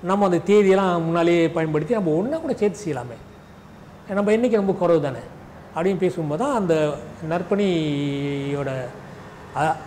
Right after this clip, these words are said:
அஸ்திவாரம் அன்னைக்கு தான் போட்டோம். அதுக்கு அப்போ வந்து இந்திய கலாச்சார குழுக்கள் இருந்தது, அதை நான் மாத்திட்டேன்,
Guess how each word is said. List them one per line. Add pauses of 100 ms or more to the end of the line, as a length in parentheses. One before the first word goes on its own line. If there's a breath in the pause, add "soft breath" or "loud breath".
அஸ்திவாரம்
அன்னைக்கு
தான்
போட்டோம். (960)
அதுக்கு
அப்போ
வந்து
இந்திய (960)
கலாச்சார
குழுக்கள்
இருந்தது,
அதை
நான்
மாத்திட்டேன்,